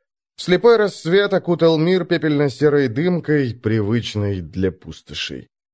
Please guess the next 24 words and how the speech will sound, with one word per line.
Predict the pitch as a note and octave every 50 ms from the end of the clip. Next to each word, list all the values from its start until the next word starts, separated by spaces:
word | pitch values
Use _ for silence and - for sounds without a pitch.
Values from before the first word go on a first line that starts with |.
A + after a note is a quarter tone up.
| _ _ _ _
Анклав | - A2+ C3 C3+ - A#2+ C#3 D3 D3+ D3 A#2+
напряженно | C3+ C3 G#2+ A#2+ A#2+ A#2 A2 B2+ D3+ D3 C#3+ C3+ C3
вглядывался | A2+ G#2 G#2+ B2 C#3 C#3+ C3 B2+ B2 B2 A#2+ A2 G#2 A2+ A#2+ A2+
в | A2
обочины, | A#2 A2 G#2+ B2 D3+ E3 D#3 B2+ - - G2+ F#2+ F#2+ F#2+ F#2 F#2 F#2+
ища | F#2 - - - C3 C3+ A#2
что-то | A2 - - A#2 G2+ A2 G#2+
недоступное | A2+ A2 G#2+ A2+ G#2+ G2+ - - - C#3+ C3 - B2 A#2+ A#2 A2+
обычному | A2 G#2+ A#2 A#2+ A#2 - A#2 A2+ A2+ A2+ A2+
взгляду. | A2 A2+ A2+ G#2+ A2 G2+ F2 D#2+ D2+ D2 C#2+ - _ _ _ _ _ _ _ _ _ _ _ _ _ _ _
Лисса | - A2+ C#3 G3+ G#3 - - - G#3 G3+
молчала, | G#3 G#3 G#3 G3+ - A#3+ A3+ F#3 C3 A2+ G2+
следя | - G#2+ G#2+ G2 G2 G#2 G2
за | F2 G#2
его | G2+ G2 G2+ G2
реакцией. | G2 F#2+ F2 D#2+ - - - - D#2+ D#2+ D2+ - _ _ _ _ _ _ _
Внутри | - F#2+ A2 B2+ B2 B2 C3+ C#3 C#3+
росла | C#3 C#3+ B2 - C#3 D3 C#3
тревога, | A#2 - C#3+ C#3 C#3 E3 F#3 E3 A#2+ F2+ F2+ F2 -
тихо | - A#2 G#2 F#2 A2
предупреждая | F#2+ G#2 G2+ G2 G#2+ F#2 G2 G2+ G2 F#2 G2 B2+ C3 B2 A#2 G#2 G2
о | G#2+
грядущей | G2 G2 G2+ G2 F#2 G2 F#2+ F2+ - - - F#2+ F2+ E2
беде. | D#2+ E2 F#2 F#2+ F2+ E2 E2 D#2 D2 -